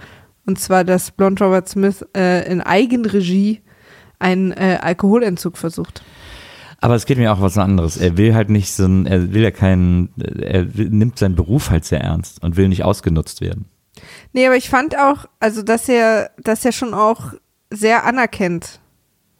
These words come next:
Speaker 1: wie nicht ausgenutzt werden.
Speaker 2: Ja, weil er sagt doch, wenn er weggeht, äh, "Ich bin doch kein Showmaster für Edelhausfrauen, für gelangweilte
Speaker 1: Ja, aber da
Speaker 2: Edelhausfrauen."
Speaker 1: ging's ja, weil sie gesagt hat, "Du hast jetzt aber eigentlich einen Termin."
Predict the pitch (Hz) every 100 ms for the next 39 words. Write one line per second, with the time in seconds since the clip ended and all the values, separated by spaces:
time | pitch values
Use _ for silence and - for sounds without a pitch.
0 | _ _ _ _ _ _ _ _ _ -
1 | 190 180 190 - - - 170 170 - 160
2 | 190 98 107 117 131 123 113 113 104 95
3 | 107 123 123 - 104 98 92 117 113 101
4 | - 101 98 - - - _ - - -
5 | 165 156 95 92 98 - 101 - 110 107
6 | 123 117 90 82 80 - 82 90 90 92
7 | 107 110 95 107 98 214 208 208 233 240
8 | - 240 214 202 220 226 214 208 - 202
9 | 214 214 - 220 - 202 190 180 208 208
10 | - 196 196 202 247 196